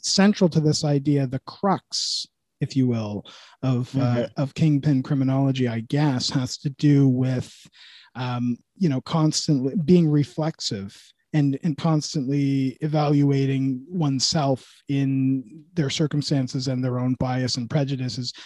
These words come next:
Speaker 1: especially while focused on the type, you know, your diet of information and, uh, how you engage with.
Speaker 2: Oh, yeah.
Speaker 1: Yeah. So, I, and that's what I think this podcast is about. And, um,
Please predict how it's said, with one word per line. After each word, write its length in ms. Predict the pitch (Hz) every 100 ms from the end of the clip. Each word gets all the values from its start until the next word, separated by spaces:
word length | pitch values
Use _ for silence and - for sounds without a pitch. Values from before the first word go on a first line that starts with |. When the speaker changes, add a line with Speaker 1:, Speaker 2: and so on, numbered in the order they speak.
| - -
Speaker 1:
especially 1200 | 165 - - - 196 196 196 165 135 113 110 110 _ _ _ _ _ - - -
while 340 | 160 143 131
focused 560 | - 147 135 147 - 135
on 180 | 127
the 80 | 123
type, 280 | - 143 127 -
you 100 | 147
know, 80 | 120
your 220 | 127 127
diet 420 | 135 127 120 117 _
of 160 | 131 131
information 640 | 131 - 123 120 117 127 117
and, 300 | 117 117 117
uh, 140 | 113
how 180 | - 127
you 180 | 123 120
engage 520 | 117 127 127 123 -
with. 100 | 113
Speaker 2:
Oh, 140 | 117 104
yeah. 140 | 98 - _ _ _
Speaker 1:
Yeah. 300 | 147 143 131
So, 220 | 123 190 165
I, 60 |
and 340 | 160 170 170 175
that's 340 | 180 - -
what 220 | 220 170
I 80 | 156
think 200 | 165 147 _ _ _ _
this 200 | 170 -
podcast 640 | - 151 139 160 135 -
is 100 | 143
about. 520 | 139 120 123 127 156 160
And, 380 | 135 131 127
um, 400 | 135 127 127 131